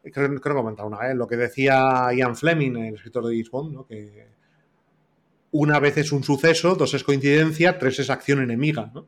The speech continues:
Pues de momento este año tenemos solo, nos estamos basando en dos sucesos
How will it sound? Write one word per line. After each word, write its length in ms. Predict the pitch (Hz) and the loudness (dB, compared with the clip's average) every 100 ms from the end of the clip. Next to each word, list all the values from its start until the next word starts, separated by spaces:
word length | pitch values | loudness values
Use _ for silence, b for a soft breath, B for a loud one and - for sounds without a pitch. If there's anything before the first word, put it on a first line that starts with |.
| _ b b b b _ | _ b b b b _
Pues 260 | 117 - 127 | -18 -16 -2
de 60 | 127 | 0
momento 320 | 127 127 139 | 2 0 -2
este 140 | - | -2
año 140 | 147 151 | 0 0
tenemos 300 | 139 143 143 | 0 -2 0
solo, 560 | 147 139 147 - - - | 2 2 0 -6 -16 -14
nos 140 | 139 | -8
estamos 260 | 135 147 156 | -2 0 2
basando 260 | 151 151 | 2 -2
en 100 | 127 | 0
dos 160 | 135 151 | 0 2
sucesos 680 | 165 160 165 185 - - | 2 4 2 2 -2 -10